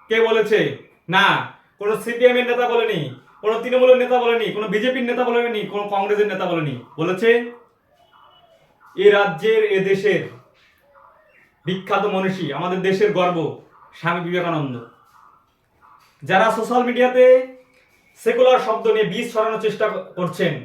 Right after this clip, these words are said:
তাদের জেনে রাখা দরকার এ দেশের প্রধানমন্ত্রী নরেন্দ্র মোদী, তিনি এই সেকুলার শব্দ নিয়ে বলতে গিয়ে বলেছিলেন, "সেকুলার সংবিধানে যুক্ত করা হবে, তারপর আমরা ধর্মনিরপেক্ষ হব।" না,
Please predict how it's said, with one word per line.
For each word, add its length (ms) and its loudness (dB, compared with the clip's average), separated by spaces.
তাদের 240 2
জেনে 180 0
রাখা 180 0
দরকার 600 -2
এ 180 6
দেশের 260 0
প্রধানমন্ত্রী 720 0
নরেন্দ্র 400 0
মোদী, 260 -2
তিনি 200 -2
এই 160 0
সেকুলার 300 0
শব্দ 260 -4
নিয়ে 300 0
বলতে 260 2
গিয়ে 140 0
বলেছিলেন, 500 -2
"সেকুলার 480 4
সংবিধানে 680 0
যুক্ত 260 -2
করা 280 2
হবে, 420 -2
তারপর 380 0
আমরা 400 0
ধর্মনিরপেক্ষ 560 -2
হব।" 460 0
না, 360 0